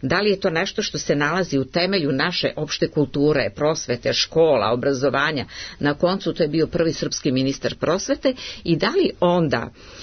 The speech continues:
društvo, naše pamćenje, naš jezik ili naša istorija imaju interes i cilj da ono što je doneo sobom i svojim delom pre dvesta godina u Srbiju Dositej kao osnivač svih škola u Srbiji,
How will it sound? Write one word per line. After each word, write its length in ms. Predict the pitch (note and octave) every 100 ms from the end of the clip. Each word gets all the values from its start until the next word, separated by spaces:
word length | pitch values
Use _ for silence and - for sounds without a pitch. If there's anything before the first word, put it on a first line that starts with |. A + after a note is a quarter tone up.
| - -
društvo, 800 | C3+ D3+ D#3 D#3 - - E3 G3 - - - -
naše 380 | D#3+ D#3+ -
pamćenje, 760 | - F#3+ F3 C#3+ C#3 D3 B2 B2+ -
naš 340 | D3 C#3+ -
jezik 600 | D3 F3+ D3+ C3+ - -
ili 200 | C3 C#3
naša 280 | C#3 D3 E3
istorija 720 | D3+ D3 - F#3 C3 A2 G#2+ - - - - - - - - -
imaju 400 | F#3 G3+ D#3+ C#3+
interes 640 | G3+ G#3+ F#3 C#3 B2+ C3 D3+
i 100 | C#3
cilj 360 | - G3+ D4 C#4+ - - -
da 160 | C#3+ -
ono 280 | F#3 C4 F#4
što 280 | - - D#3
je 300 | C#3+ G#2 - -
doneo 520 | C3+ F3+ C4+ B3+ C3+ C3
sobom 680 | - D3 B2+ A#2+ A#2+ C3 - -
i 80 | D3+
svojim 420 | - D3 D3 D3
delom 360 | C3+ C3+ C3+ C3
pre 180 | D3+ B2+
dvesta 380 | D#3 F3+ -
godina 420 | C3+ D3+ C#3+ C3 C3
u 100 | B2+
Srbiju 520 | - D3 D3 C#3+ B2+ - - -
Dositej 640 | C#3+ D#3 - F3 D#3+ F3+ C#3+
kao 380 | - C3 B2+ -
osnivač 680 | D#3+ D3 F#3+ A3+ B3+ E3+ -
svih 340 | - E3+ A#3+
škola 600 | - - - A3 F3+ -
u 80 | G2+
Srbiji, 460 | - - C3 C#3+